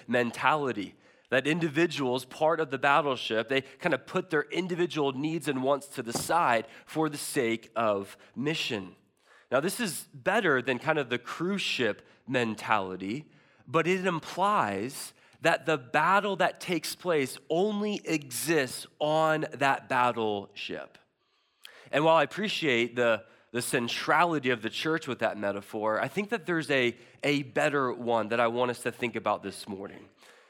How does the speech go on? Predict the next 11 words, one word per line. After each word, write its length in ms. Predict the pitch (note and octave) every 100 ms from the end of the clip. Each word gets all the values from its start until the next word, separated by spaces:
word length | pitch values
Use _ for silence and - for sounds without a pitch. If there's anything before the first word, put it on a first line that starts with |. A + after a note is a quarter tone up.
| _ _
It, 160 | C#3 D3+
it's 160 | D3+
to 120 | - D3
view 260 | C3+ A#2
the 100 | A2+
church 680 | - - A2+ G2+ - - - _ _ _ _ _ _ _ -
not 260 | C3 D3 G3
as 120 | G#3
a 60 | G3
cruise 280 | - A2+
ship, 320 | - F#2 G2+